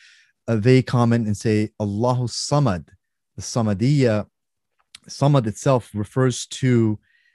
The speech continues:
the, the, uh, it, it, literally it means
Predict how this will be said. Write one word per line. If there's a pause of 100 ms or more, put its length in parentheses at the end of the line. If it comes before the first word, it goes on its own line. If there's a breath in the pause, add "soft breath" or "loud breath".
(180)
the, (120)
the, (240)
uh, (220)
it,
it, (200)
literally
it
means